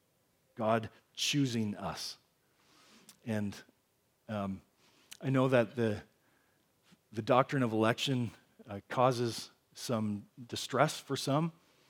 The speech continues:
causes some difficulty for some Christians. And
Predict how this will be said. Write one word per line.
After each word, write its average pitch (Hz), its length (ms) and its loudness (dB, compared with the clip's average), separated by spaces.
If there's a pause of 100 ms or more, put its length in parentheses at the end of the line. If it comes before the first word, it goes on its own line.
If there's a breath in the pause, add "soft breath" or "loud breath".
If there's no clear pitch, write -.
(360 soft breath)
causes 123 280 4
some 113 220 0
difficulty 135 640 2
for 120 320 -4
some 123 300 -4
Christians. 139 560 -2 (440 loud breath)
And 117 400 0